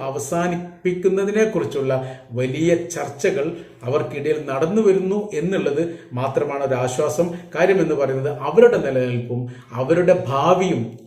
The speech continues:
വല്ലാത്ത രീതിയിൽ പ്രയാസം അനുഭവിക്കുന്നു എന്ന് മാത്രമല്ല, നല്ലൊരു ശതമാനം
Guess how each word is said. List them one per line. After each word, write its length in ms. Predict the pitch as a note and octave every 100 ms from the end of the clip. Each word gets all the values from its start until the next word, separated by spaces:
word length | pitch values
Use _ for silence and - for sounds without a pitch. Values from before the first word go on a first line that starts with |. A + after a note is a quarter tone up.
| A2
വല്ലാത്ത 340 | B2 C#3 C3+ C3+
രീതിയിൽ 240 | C3 C3+ C3
പ്രയാസം 400 | A#2+ C3 C#3 D#3+ C#3
അനുഭവിക്കുന്നു 460 | C3+ C#3 C3 C#3+ C#3
എന്ന് 120 | C3 B2
മാത്രമല്ല, 480 | B2 - C3+ C3 C3 - - - A#2+
നല്ലൊരു 300 | D3+ A3+ A3+ -
ശതമാനം 500 | C#3+ C#3+ C3+ C3+